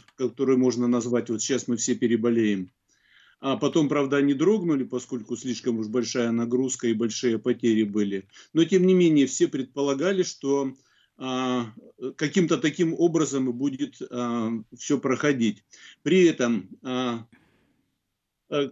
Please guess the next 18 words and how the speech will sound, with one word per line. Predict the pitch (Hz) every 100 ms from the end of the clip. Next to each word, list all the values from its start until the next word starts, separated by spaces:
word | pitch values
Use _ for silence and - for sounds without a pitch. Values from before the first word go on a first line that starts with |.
| _ -
данные | 139 185 185 175 165 151 131
или, | 151 151 139 135 151
а, | - 139 139 143 139
а, | - - - - - -
данные | 147 185 190 175 165
за | 135 135 170 139 113
длительный | 123 135 156 135 127 131
иммунитет, | 131 135 143 131 147 131 127 -
э, | 139 135 127 127 -
бы-, | 131 135 131 160
э, | 135 135
были | 123 151 139 131 - -
потому, | 139 156 156 208 214
что, | - - 151 143 127 123 _ _ _ -
а, | 131 131
коронавирус | 127 151 147 156 151 143 135
первого | - 208 208 180 143 117 104 _
типа, | 139 127 117 107